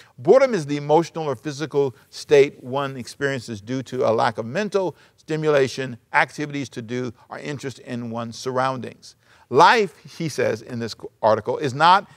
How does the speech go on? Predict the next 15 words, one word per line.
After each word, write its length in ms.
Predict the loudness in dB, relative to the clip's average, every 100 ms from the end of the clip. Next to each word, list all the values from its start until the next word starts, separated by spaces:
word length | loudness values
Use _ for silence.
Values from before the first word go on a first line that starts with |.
| _
an 140 | -2 4
action 380 | 4 2 -4 -6
movie. 380 | -6 -6 -10 -12 _ -20
Thus, 320 | 2 6 6 2
we 140 | 2
all 500 | 6 8 8 8 8
will 160 | 8 4
suffer 320 | 4 2 2
times 380 | 0 0 0 -4
of 100 | -8
feeling 560 | -8 -2 2 2 0 -10 _ _ -20 _
listlessness 960 | -4 6 6 4 -4 -6 -6 -16 -16 -14
and, 260 | -4 -4 -4 -12 -20 _ 2
uh, 200 | 4 4
ennui, 540 | -2 -4 -2 -4 -6